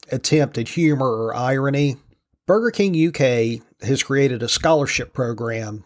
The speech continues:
that's o-, open only to women who are trying to get into culinary academies.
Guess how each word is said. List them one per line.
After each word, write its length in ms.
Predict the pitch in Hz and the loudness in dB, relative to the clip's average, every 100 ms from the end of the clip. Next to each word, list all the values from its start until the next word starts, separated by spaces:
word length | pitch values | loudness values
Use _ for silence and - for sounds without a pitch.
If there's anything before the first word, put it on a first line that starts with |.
| - | -4
that's 420 | 127 117 - - _ _ _ _ _ _ - | -4 -2 -4 -6 _ _ _ _ _ _ 0
o-, 240 | 151 151 - | 0 0 0
open 320 | 147 156 135 | 0 2 -2
only 300 | 120 143 175 | 0 0 0
to 120 | 175 | 0
women 520 | 202 170 131 110 123 - _ - _ _ _ _ _ _ _ | 0 2 0 -2 -6 -12 _ -20 _ _ _ _ _ _ _
who 200 | 175 156 | 0 2
are 120 | 156 | 4
trying 400 | 147 160 156 160 | 2 2 2 2
to 100 | 147 | 0
get 200 | 151 139 | 0 0
into 160 | 131 135 | 0 -4
culinary 640 | - 190 165 120 113 107 | 0 2 2 0 -4 -6
academies. 720 | 104 - 104 101 90 87 - | -8 -8 -8 -8 -14 -14 -14